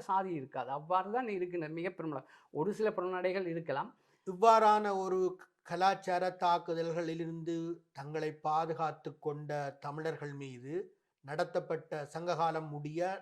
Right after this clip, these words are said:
Speaker 2: நடத்தப்பட்ட முதலாவது தாக்குதல் என்று இதனை குறிப்பிடுகின்றனர்?
Speaker 1: இது ஒரு தனித்த ஒரு நிகழ்வாக ஒன்றை குறிப்பிட முடியாது. சங்காலத்தின் இறுதி காலத்திலேயே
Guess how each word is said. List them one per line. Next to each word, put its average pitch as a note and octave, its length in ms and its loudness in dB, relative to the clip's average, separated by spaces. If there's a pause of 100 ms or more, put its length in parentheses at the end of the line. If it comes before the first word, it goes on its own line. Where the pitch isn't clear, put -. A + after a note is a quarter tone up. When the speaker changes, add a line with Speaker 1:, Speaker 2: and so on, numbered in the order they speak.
Speaker 2:
நடத்தப்பட்ட D3 600 -6
முதலாவது E3+ 600 4
தாக்குதல் D3+ 460 -4
என்று E3+ 140 -6
இதனை F3 200 -4
குறிப்பிடுகின்றனர்? B2 760 -14 (440)
Speaker 1:
இது F#3+ 240 -6
ஒரு G3 260 -4 (500)
தனித்த F#3 380 -4
ஒரு G#3+ 120 4
நிகழ்வாக F#3 540 2
ஒன்றை E3+ 280 0
குறிப்பிட D#3 380 -2
முடியாது. B2 360 -4
சங்காலத்தின் F3+ 760 2
இறுதி F3 340 -2
காலத்திலேயே D#3 840 -2